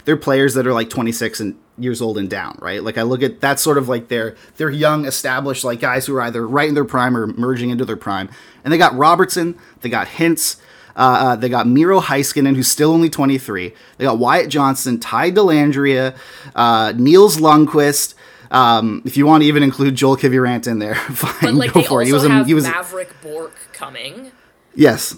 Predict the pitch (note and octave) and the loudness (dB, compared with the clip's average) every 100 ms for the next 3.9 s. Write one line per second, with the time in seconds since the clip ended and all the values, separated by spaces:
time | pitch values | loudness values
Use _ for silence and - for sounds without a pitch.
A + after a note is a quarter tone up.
0 | - C3 D3+ C#3+ D#3 E3+ E3 E3+ C#3+ A#2 | -4 2 4 6 6 4 2 2 4 4
1 | C3 D#3 D#3+ E3+ E3 D#3 D3 C#3+ C#3+ C#3 | 4 4 4 2 0 2 2 2 2 2
2 | C3+ C#3 E3 F3 F3 D#3 F#3 F#3 G3+ F#3+ | 2 2 4 4 2 4 4 4 2 0
3 | A#2+ G2+ C3+ - D3+ D3+ C#3+ G2+ - | -2 -4 -4 -2 0 0 0 -6 -6